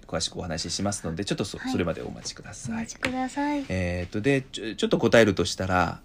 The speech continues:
Speaker 2: はい。
Speaker 1: あの、パレードっていうのは、えー、私のふるさと、あの、舟山の島なんですけども、
Speaker 2: はい。
Speaker 1: ではまだやってます。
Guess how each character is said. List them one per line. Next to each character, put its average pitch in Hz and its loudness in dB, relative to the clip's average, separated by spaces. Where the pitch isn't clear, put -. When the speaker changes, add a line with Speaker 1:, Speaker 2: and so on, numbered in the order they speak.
Speaker 2:
は 311 -6
い。 285 -4
Speaker 1:
あ 85 -2
の、 80 -8
パ 139 0
レ 160 4
ー 117 0
ド 98 -2
っ - -2
て - -4
い 82 2
う - 0
の 78 2
は、 73 2
え - -14
ー、 - -10
私 143 0
の 151 2
ふ 147 -2
る 151 4
さ 147 0
と、 - -14
あ - -16
の、 - -16
舟 117 -4
山 - -8
の - -12
島 98 0
な 85 0
ん - -14
で - -14
す - -8
け - -12
ど - -8
も、 65 -6
Speaker 2:
は 349 -4
い。 294 -6
Speaker 1:
で 139 4
は 127 4
ま 107 2
だ - 0
や - -12
っ - -14
て - -10
ま 73 -12
す。 - -10